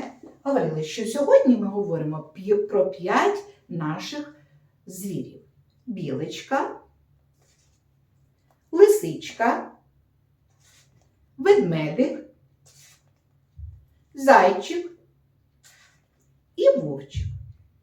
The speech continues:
Скажіть мені, будь ласка, хто із цих п'яти звірів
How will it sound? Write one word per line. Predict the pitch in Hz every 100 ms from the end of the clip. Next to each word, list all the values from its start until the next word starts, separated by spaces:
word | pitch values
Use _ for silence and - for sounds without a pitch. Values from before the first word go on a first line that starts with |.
| _ _ _ _ _ _ _ _ _ _
Скажіть | - 302 403 -
мені, | - 381
будь | 349 277
ласка, | 254 - - - 185
хто | - 311 381
із | 440 453 - -
цих | - 185 170 -
п'яти | - 196 208 208 349 262
звірів | 185 160 160 143 175 226 233